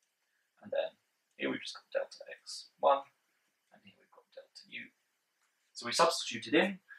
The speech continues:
and finally we just need to isolate our linear terms.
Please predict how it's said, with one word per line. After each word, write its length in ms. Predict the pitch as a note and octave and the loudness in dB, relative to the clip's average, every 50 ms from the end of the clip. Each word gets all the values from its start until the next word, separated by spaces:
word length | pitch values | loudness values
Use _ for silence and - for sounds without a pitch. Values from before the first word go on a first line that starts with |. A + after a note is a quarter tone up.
| - - _ _ _ - | -20 -20 _ _ _ 10
and 200 | - - - - C3 - - | 12 12 12 10 6 6 12
finally 380 | E3+ F3 F3+ E3+ D3+ C#3 C3+ | 12 12 12 12 12 8 6
we 80 | C3 C3 | 6 6
just 240 | B2+ B2 A#2+ - A2+ | 6 4 4 4 0
need 220 | A2+ A2+ A2+ - - | -2 -2 -2 -2 0
to 200 | A2+ A2 G#2+ G#2 - - - | 2 4 4 4 2 2 6
isolate 580 | A2 G#2+ G#2+ - - - - - - - - - - | 6 6 6 4 -4 -6 -6 -6 -6 -8 -12 -10 -8
our 140 | - - - - _ - | -6 -6 -8 -8 _ -4
linear 280 | C3 C3 B2+ A2 G#2+ | -2 -2 0 -2 -2
terms. 560 | - - - - - - A2 A2+ - - - | -2 -2 -2 -2 -2 -2 -4 -8 -14 -14 -16